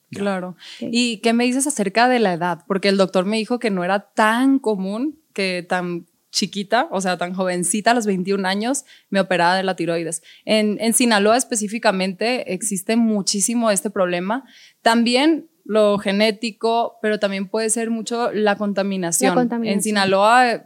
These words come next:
Speaker 1: pues, saben, tenemos muchísimo, eh,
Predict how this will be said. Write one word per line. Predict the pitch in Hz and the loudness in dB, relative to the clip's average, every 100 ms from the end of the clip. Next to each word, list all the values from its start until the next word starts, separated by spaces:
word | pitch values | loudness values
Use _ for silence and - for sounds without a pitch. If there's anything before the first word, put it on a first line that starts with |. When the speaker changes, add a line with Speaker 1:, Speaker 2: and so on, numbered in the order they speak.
| _ | _
Speaker 1:
pues, | 190 180 | -12 -12
saben, | - - 185 196 208 | -12 -2 0 0 -2
tenemos | 185 180 190 | -2 -2 -4
muchísimo, | 196 190 - 190 208 208 196 185 - - - | -2 -4 -2 -2 0 2 2 0 -6 -20 -10
eh, | - 180 175 170 170 | -4 -2 0 0 -2